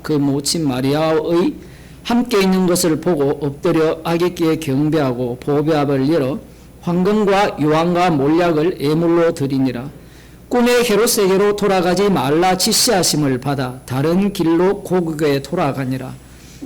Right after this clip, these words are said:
저희가 떠난 후에 주의 사자가 요셉에게 현몽하여 가로되, "헤롯이 아기를 찾아 죽이려 하니 일어나 아기와 그의 모친을 데리고 애굽으로 피하여 내가 네게 이르기까지 거기 있으라." 하시니,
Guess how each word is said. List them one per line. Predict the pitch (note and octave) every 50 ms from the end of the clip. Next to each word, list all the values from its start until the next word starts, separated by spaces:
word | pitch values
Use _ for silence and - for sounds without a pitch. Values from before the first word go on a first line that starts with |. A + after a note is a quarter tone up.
| - -
저희가 | - F3+ F3+ G#3 A#3 A#3 A#3 A3+ A3+ -
떠난 | A#3+ A#3 A#3 A3+ A3+ A3
후에 | F#3 A3+ A3 G#3+ G3 D3+ C3+ D#3 - - - -
주의 | - - G3 F#3 F#3 F#3
사자가 | F3 F#3 - D#3 D3 D#3+ D#3+ D#3 D3 C3+ B2+ C3 F#3 A3+ - - -
요셉에게 | D3 E3 E3+ - - D#3+ C#3+ C#3+ C3+ D3 C#3+ C#3+
현몽하여 | D3 E3 E3 E3 E3 D#3+ D#3 D3 C#3 C3+ C#3 C3
가로되, | - C3+ C3+ C#3 D3 D#3 D3+ B2+ C#3 G#3+ A#3 - - - - - - - - - - -
"헤롯이 | G3+ G#3 A3 A#3+ B3 - C#4 B3 -
아기를 | F#3 F#3+ F#3 G3+ G#3 G#3+ G#3+ G3+
찾아 | G3+ - F#3 E3+ F3+ F3 E3+
죽이려 | E3+ - G#3+ F3 D#3+ F3+ E3 D#3 C#3+
하니 | D3+ D3 C3+ C#3 C3+
일어나 | - - F#3 F3+ E3+ D3+ D3 D3 D#3 D#3+ - -
아기와 | - F3 F#3 F#3 F#3 G3 F3+ D3 C3+ B2 G2+ F#2 - - - - - - -
그의 | - F#3 F3 E3+
모친을 | E3 D3 C3+ D3 D#3+ D#3 - F3 F3 D#3 D3 C#3+ C3+
데리고 | C#3 C#3+ B2+ C3 C3+ C3 B2+ C3 D#3 - -
애굽으로 | - E3+ E3+ D#3 D#3+ C#3+ C#3+ C#3+ C#3 C3+ C#3 C3+
피하여 | - - F#3+ F3+ D#3+ D#3 C#3+ C3+ B2+ B2 C#3+ F3+ - - - -
내가 | C#3+ D#3 D#3+ D#3+ F3+ F#3+ G3
네게 | F3 C#3+ D3 D3+ E3+ F3+ F#3 F#3 F#3 -
이르기까지 | C#3+ D3 D3 F3 E3+ E3 D#3 C#3+ - - C3+ C3 C3 C#3+ C#3+ C#3 C#3
거기 | - F3+ D#3+ D3+ D#3+ - - -
있으라." | F#3 F3 - - E3 E3+ F3 E3+
하시니, | C#3+ D#3 D3+ - F3 D#3 C3+ A#2+ C3+ -